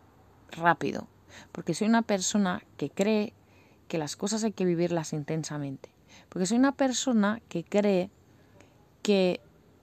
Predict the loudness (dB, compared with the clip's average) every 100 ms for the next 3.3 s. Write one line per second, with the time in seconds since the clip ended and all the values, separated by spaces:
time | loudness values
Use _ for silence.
0 | _ -4 0 2 4 6 8 8 4 4
1 | 2 0 0 2 0 2 -2 -2 -4 -4
2 | -4 -8 -14 _ -20 -20 -8 -6 -2 -2
3 | -4 -6 -12